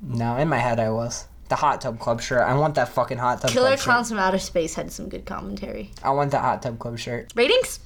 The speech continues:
Speaker 1: Yeah.
Speaker 2: I'm gonna give that one a seven. I think that the dark tone was really good. Um, it wasn't overly dark, mainly because the director isn't a pervert.
Speaker 1: <laughs>
Speaker 2: Um, and there was,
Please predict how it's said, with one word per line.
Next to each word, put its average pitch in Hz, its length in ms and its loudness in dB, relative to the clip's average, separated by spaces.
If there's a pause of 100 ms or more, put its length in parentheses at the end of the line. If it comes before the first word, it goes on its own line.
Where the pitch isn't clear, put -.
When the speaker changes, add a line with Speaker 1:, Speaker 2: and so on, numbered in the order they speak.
(380)
Speaker 1:
Yeah. 165 420 2 (380)
Speaker 2:
I'm 208 120 2
gonna 208 160 4
give 196 120 2
that 202 160 2
one 233 80 -4
a 247 40 -4
seven. 202 400 -4 (200)
I 240 80 2
think 262 220 2
that 262 120 -2
the 247 80 2
dark 220 260 2
tone 208 320 -4
was 208 220 -4
really 202 300 0
good. 196 320 2
Um, 190 440 2
it 202 120 0
wasn't 214 420 0
overly 214 420 2
dark, 196 460 0 (500)
mainly 214 300 0
because 208 360 0
the 185 120 -2
director 196 380 0
isn't 196 220 0
a 208 40 -2
pervert. 196 500 -2 (140)
Speaker 1:
<laughs> - 160 -4 (400)
Speaker 2:
Um, 247 600 4 (1200)
and 233 240 6
there 226 60 4
was, 208 220 0